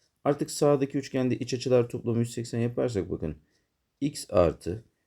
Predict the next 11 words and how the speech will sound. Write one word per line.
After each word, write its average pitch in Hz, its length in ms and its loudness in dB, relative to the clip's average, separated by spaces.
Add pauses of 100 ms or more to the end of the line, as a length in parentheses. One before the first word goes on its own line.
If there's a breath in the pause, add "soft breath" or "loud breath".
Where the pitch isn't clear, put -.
(160)
yetmiş 123 500 0
ile 113 120 4
otuzu 113 380 -4
topladığım 107 480 0
zaman 104 360 2 (260)
yüz 95 400 0
yapacak. 87 680 2 (220)
Eşittir 98 400 -6
yüz 92 260 -2
seksen 92 440 0
diyorum. 80 340 0